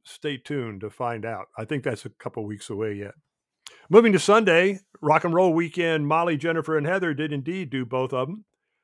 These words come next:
Uh, pretty course. They apparently had a great time. Congratulations, ladies. In Houston, Texas, the Aramco Half Marathon, it was Houston Marathon Weekend.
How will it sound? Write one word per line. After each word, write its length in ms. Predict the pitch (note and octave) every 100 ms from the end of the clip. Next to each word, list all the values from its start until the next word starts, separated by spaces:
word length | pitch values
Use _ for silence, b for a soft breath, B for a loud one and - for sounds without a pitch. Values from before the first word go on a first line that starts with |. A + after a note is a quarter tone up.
| _ _ _
Uh, 480 | B2 B2 B2+ C3 C3 A#2+ _ _ _ -
pretty 200 | F#3+ G3
course. 520 | - A3+ G3+ - - _ _ _ _ _ _
They 160 | C3+ B2+
apparently 460 | B2+ C#3+ D3 D3 C3+
had 240 | C3+ C3+
a 160 | B2 A2+
great 580 | G#2 A#2+ B2 B2+ B2
time. 260 | - A#2+ A2
Congratulations, 1080 | G#2+ B2 A#2 - A#2 C3 B2+ C3+ C3 B2+ - _ _ _ _ _
ladies. 680 | E3+ B2+ D3+ F#3+ A#3+ B3 - _ _ _ _ _ _ _ _
In 260 | C#3 C#3+ C#3+ A#2
Houston, 520 | B2 G3+ A#3+ - F3
Texas, 640 | F3 G3 G3 - C3+ -
the 180 | C3+ C#3
Aramco 500 | C#3 F3+ G#3 - F3
Half 260 | F3+ F3+ D#3
Marathon, 640 | D3 F3+ F#3 D3 C#3+ B2 - b -
it 60 |
was 140 | C3+ B2
Houston 380 | G3+ - D3+
Marathon 640 | C3 D#3+ D#3+ - C#3+ B2 A2+
Weekend. 460 | D3+ E3 B2+ A2+